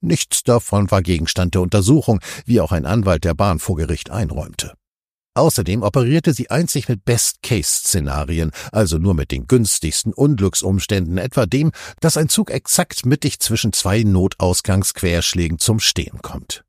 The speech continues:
Maßgeblich ist nach den E-B-A-Bestimmungen aber ein Worst-Credible-Szenario, also die Unterstellung der denkbar größten Widrigkeiten, sprich ein Feuerinferno bei vollbesetztem Zug mit maximaler Entfernung zum Rettungsstollen.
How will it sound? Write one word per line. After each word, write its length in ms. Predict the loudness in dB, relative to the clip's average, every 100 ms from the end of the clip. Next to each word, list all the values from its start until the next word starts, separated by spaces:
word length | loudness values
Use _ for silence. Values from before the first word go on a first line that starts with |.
| _ _ _ _ _
Maßgeblich 680 | 4 4 2 2 0 0 -2
ist 160 | 0
nach 140 | -2 0
den 160 | -2
E-B-A-Bestimmungen 1000 | 0 -4 -4 -2 0 0 2 2 2 2
aber 200 | 0 -2
ein 160 | -2 0
Worst-Credible-Szenario, 1800 | 2 4 2 0 -4 2 4 4 0 -2 0 0 0 -4 -8 -6 -4 -4 -6 -14 -2
also 320 | 0 4 4
die 140 | 4
Unterstellung 720 | 0 0 -2 2 2 4 2
der 180 | 2 -2
denkbar 500 | 0 -2 -2 0 -2
größten 460 | 2 0 0 -2 2
Widrigkeiten, 800 | 2 0 -6 0 0 0 0 -4 -6 -12
sprich 400 | 2 2 2 0
ein 160 | -2
Feuerinferno 840 | -2 0 2 2 0 0 0 2 0
bei 180 | -2 -4
vollbesetztem 880 | 0 2 2 0 0 0 0 0
Zug 380 | 2 4 4 2
mit 200 | -2 0
maximaler 540 | -2 -2 0 2 2 0
Entfernung 480 | -2 -2 0 0
zum 220 | 0 -2 -2
Rettungsstollen. 760 | -6 -8 -6 -2 -2 -4 -10